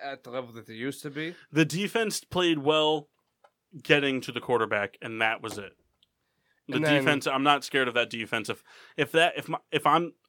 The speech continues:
Speaker 2: and you look at what happened, and I know this is a season grade, but I'm just saying, you look at the Colts game in the wild card, you completely eliminate the pass rush,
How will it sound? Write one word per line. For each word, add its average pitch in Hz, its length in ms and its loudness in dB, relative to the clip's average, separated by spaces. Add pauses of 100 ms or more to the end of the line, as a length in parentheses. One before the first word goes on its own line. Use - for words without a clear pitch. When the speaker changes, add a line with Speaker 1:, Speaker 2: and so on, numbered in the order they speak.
Speaker 2:
and 139 320 -2
you 131 200 -8
look 127 220 0
at 139 40 0
what 135 100 -2
happened, 127 400 -2
and 151 140 -6
I 139 260 4
know 139 160 4
this 131 160 -8
is 123 100 -10
a 123 80 -6
season 180 380 -2
grade, 117 240 0 (320)
but 147 60 -4
I'm 156 60 -2
just 151 100 -6
saying, 120 180 -4 (240)
you 139 180 -2
look 160 300 2
at 170 100 -2
the 156 80 -6
Colts 131 400 -4
game 127 300 0
in 120 60 -6
the 117 100 -6
wild 113 320 -2
card, 107 240 -8 (340)
you 151 380 0 (840)
completely 170 560 0
eliminate 170 600 4
the 208 80 0
pass 156 360 2
rush, 127 380 2